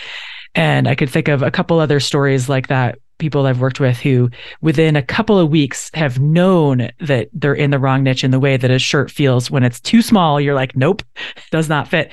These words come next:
And I myself, I niched in the air quotes wrong niche. I went down the corporate line and was like, was six weeks in, was like, "What am I doing here? I do not own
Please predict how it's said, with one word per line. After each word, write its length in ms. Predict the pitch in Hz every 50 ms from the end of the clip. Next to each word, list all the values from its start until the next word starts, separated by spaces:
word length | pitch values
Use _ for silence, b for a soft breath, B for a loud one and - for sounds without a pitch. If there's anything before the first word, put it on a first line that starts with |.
| B B B B B B
And 140 | - 196 196
I 140 | 180 208 220
myself, 380 | 220 226 233 - - 160 127
I 100 | - 147
niched 300 | 156 156 147 - - -
in 120 | - 151 156
the 200 | 147 143 143 131 -
air 160 | - 160 151
quotes 240 | - 156 143 131 -
wrong 200 | 143 139 135 135
niche. 180 | 131 131 131 -
I 60 | 135
went 140 | 131 127 127
down 160 | 131 117 113
the 80 | 120
corporate 280 | 120 - 120 123 117 -
line 240 | 123 117 107 117 123 B B B B B B B B B
and 120 | - 156
was 140 | 139 135 127
like, 200 | 147 123 123 120 - - _ _ _
was 140 | - 160 143
six 240 | - - 165 - -
weeks 200 | 151 131 - -
in, 80 | 143 131
was 120 | 123 120
like, 140 | 127 120 120 - - _ _
"What 180 | 226 254 -
am 100 | - 160
I 100 | 147 135
doing 340 | 123 - 208 247 247 160 123
here? 260 | 131 120 113 101 104 -
I 140 | 139 131 - - _ _ _
do 120 | - 143
not 360 | 139 147 180 226 220 190 -
own 320 | 165 151 139 135 131 131